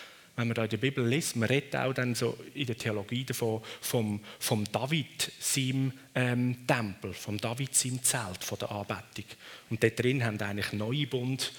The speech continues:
äh, soll ich sagen, Prämissen gegolten. So, wo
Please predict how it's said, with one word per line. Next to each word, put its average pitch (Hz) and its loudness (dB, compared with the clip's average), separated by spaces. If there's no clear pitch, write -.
äh, 117 4
soll 117 0
ich 113 0
sagen, 117 2
Prämissen 123 2
gegolten. - -4
So, 139 6
wo 135 4